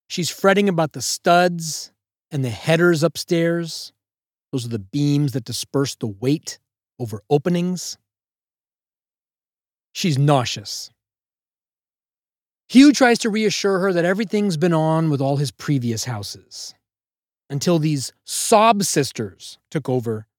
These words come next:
the building department. An expression Hugh wears especially well. The term was used in the early nineteen hundreds for emotional human interest stories, or sob stories,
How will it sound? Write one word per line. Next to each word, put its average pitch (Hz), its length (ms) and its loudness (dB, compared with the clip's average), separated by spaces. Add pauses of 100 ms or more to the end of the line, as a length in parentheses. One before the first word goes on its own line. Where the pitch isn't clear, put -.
the 135 60 -4
building 190 300 6
department. 110 440 -14 (1300)
An 170 100 -4
expression 254 580 2
Hugh 233 380 4
wears 135 520 2
especially 127 560 -6
well. 95 320 -14 (840)
The 143 60 -8
term 214 260 6
was 196 140 6
used 214 320 4
in 202 80 0
the 196 120 0
early 202 240 2
nineteen 170 360 -2
hundreds 185 340 0
for 165 300 2 (140)
emotional 190 540 2
human 185 340 0
interest 175 360 -2
stories, 104 640 -10 (260)
or 127 220 0 (180)
sob 165 640 2 (140)
stories, - 640 -12